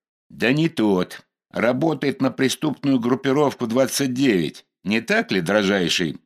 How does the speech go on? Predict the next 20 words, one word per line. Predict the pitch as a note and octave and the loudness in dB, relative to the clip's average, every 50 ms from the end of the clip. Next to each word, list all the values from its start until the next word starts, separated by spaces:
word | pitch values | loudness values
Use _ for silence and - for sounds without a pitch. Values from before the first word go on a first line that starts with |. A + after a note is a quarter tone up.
| _ _ _ _ _ | _ _ _ _ _
На | - G2+ B2 | -4 -2 -2
ее | E2 F2 F#2 F#2+ F#2 | 0 0 2 2 0
счету | E3+ - - - D3+ C#3+ - C#3+ D3+ | 0 0 -2 -2 -4 -2 -2 -4 -4
как | D3+ - F3+ C3+ - | -2 -4 -4 -2 -2
минимум | A#2+ A2+ A#2 B2 C3+ D3 D3+ D#3+ E3 D#3+ D3+ - - | 0 2 2 2 2 2 2 2 0 0 -2 -4 -8
двадцать | E2+ E2+ G#2 A2+ C3 C#3 C3 - - C#3+ C3 - C#3 | -6 -2 0 2 2 2 0 -2 -4 -6 -4 -2 -2
одно | C3 A2+ G2 A2+ A#2+ C3+ D#3 D#3 | -2 0 0 0 2 4 4 2
убийство, | D3+ B2+ G2 A2+ A#2 A#2 G#2+ - - - C3+ G2 D#2 C2 - | 2 2 2 2 2 2 2 0 -2 -2 -2 -2 -2 -4 -6
сотня | - - - C3 C3 B2+ - - B2+ | -8 -6 -2 0 -2 0 0 -2 -2
грабежей, | A2 G2+ A2+ B2 C3 B2+ C#3+ B2+ F2+ D2 D#2 F#2+ A2+ B2 F2+ - - _ _ _ | 0 0 -2 -2 0 0 0 0 0 0 0 0 0 0 0 -2 -6 _ _ _
продажа | - G2 G#2+ G2+ A#2+ C3 B2+ A2+ C#3+ | -2 0 0 2 2 0 0 0 0
людей | C3+ C3+ C3 A2 F2 G#2 C3 C#3+ | 2 2 0 0 0 0 0 0
в | B2 F#2+ - - | -2 -2 -4 -2
рабство | E2+ F#2+ F#2+ F#2 F#2+ - - - - C#3+ D3 | 0 0 2 2 0 -2 -6 -10 -6 -2 -2
и | C3+ | -2
так | B2+ - C#3+ C3+ A#2+ | -2 -2 -2 -4 -4
далее | F2 E2+ E2 D#2+ D#2+ D#2+ G2+ A#2+ | -4 -4 -2 -2 -2 0 0 -2
и | C3+ | -2
тому | - - A2 G#2 G#2 G#2 | -2 -2 -2 -2 -2 -2
подобное. | G2+ C#3 D3+ A#2+ F2+ D#2 D#2 C#2 C#2+ G#2 C3 C#3 G#2 - | -4 -6 -6 -4 -4 -4 -4 -4 -2 -2 0 0 -2 -4